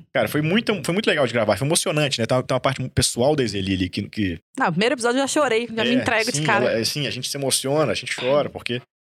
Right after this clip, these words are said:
Speaker 1: é linda, assim, além de, além do negócio, é muito legal, negócio de saúde, que, pô, ajuda muita gente e tal.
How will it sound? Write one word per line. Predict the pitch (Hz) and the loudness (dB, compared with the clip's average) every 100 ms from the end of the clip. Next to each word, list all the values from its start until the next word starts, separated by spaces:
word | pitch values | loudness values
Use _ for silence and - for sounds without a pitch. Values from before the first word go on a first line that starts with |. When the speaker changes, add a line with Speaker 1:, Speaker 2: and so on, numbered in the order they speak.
| _ _ _ | _ _ _
Speaker 1:
é | 98 | -2
linda, | 101 143 110 101 | 0 4 4 4
assim, | 85 92 98 | 2 -2 -2
além | 90 110 | -2 0
de, | 120 104 78 73 _ _ _ _ _ | -2 -4 -6 -10 _ _ _ _ _
além | - 143 | -8 -4
do | 156 | -2
negócio, | 113 127 - 151 | 4 4 4 -2
é | |
muito | 151 151 | -2 0
legal, | 120 | 2
negócio | 107 104 | 2 2
de | |
saúde, | - 110 120 101 | 2 0 2 0
que, | 104 | -4
pô, | - 98 | -8 -6
ajuda | 87 101 | -4 -4
muita | 104 | -4
gente | 98 110 | -4 -4
e | - | -2
tal. | 107 | -4